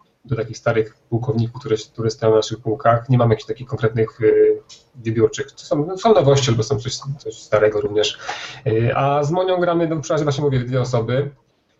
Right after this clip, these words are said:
Y, i to jest albo piątek, albo, al-, al-, albo sobota. I wtedy na dzień dzisiejszy wracam do starych tytułów, próbuję te półki odgrzać, bo ponieważ to trochę mi się tak zrobiło przykro. I tych gier coraz więcej jest nowych, a te stare stoją i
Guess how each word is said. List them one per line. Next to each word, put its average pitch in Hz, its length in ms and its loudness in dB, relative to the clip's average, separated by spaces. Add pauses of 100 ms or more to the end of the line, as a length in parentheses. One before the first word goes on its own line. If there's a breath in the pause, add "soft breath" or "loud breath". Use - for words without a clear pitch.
(160)
Y, 135 640 0
i - 80 -18
to 208 120 -2
jest - 180 -2
albo 180 200 -2
piątek, 185 440 -2
albo, 147 320 2
al-, 147 80 0
al-, 143 140 2
albo 139 240 2
sobota. 131 600 0 (120)
I - 80 -16
wtedy 165 300 -4 (360)
na 151 140 0
dzień 190 200 -8
dzisiejszy 185 640 0
wracam 165 360 0
do 147 80 0
starych 143 260 0
tytułów, 131 420 0
próbuję 135 280 0
te 131 100 -4
półki 135 400 0
odgrzać, 123 560 -2 (380)
bo 131 80 -8
ponieważ 135 260 -2
to 139 100 0
trochę 143 220 2
mi 135 80 2
się 135 80 -2
tak 127 100 2
zrobiło 131 300 2
przykro. 110 360 -2
I 117 180 -6 (640)
tych 123 180 -6
gier 139 220 -2
coraz 131 260 0
więcej 131 280 0
jest 117 120 -2
nowych, 123 280 0
a 113 60 0
te - 80 -10
stare 123 280 -2
stoją 113 480 -2
i 117 260 -4